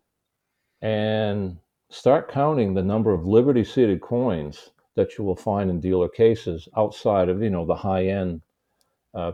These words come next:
pieces in sixty-five through sixty-seven. Uh, but the true collector coins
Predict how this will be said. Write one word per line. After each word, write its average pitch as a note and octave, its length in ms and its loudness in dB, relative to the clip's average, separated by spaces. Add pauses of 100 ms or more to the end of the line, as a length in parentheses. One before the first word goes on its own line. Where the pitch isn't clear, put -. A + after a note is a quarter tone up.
pieces F#2+ 480 -4
in E2 280 -8
sixty-five F#2+ 880 -2
through - 200 -12
sixty-seven. F#2+ 920 -4 (720)
Uh, G2+ 200 -6
but A2 240 0
the A2+ 100 -4
true A3+ 280 -2
collector G3 480 2
coins G#2 500 -4